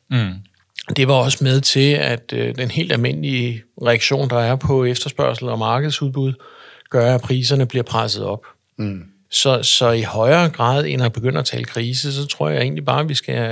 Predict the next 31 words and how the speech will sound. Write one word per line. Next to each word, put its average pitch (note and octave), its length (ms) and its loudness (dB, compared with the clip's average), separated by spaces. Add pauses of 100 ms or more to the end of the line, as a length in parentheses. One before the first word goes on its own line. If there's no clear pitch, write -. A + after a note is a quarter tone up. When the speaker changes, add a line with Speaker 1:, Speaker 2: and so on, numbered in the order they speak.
(120)
Speaker 2:
erkende, C3+ 500 -4
at B2 200 -4 (260)
vi B2+ 180 -2
har A2 160 2
levet C3 300 2
i C#3 40 0
en B2+ 100 0
god C3+ 200 -6
tid. D#3 200 -2 (180)
Speaker 3:
Mm. F2 320 -10
Speaker 2:
Og A2 120 -4
det, C3+ 120 0
der D3+ 80 4
er C#3 40 2
gået C3+ 200 4
godt, B2+ 200 2
kommer A#2 220 -2
ikke C3+ 100 -2
skidt - 200 -8
tilbage. C3 360 0 (760)
Men B2 280 4
vi A#2+ 60 2
er A#2+ 40 2
på A2+ 100 0
vej A2 180 2
ind A#2+ 180 0
i B2 40 0
en A#2+ 100 0
normalisering A2+ 560 -2
af A#2 60 -4
markedet. A2+ 360 -6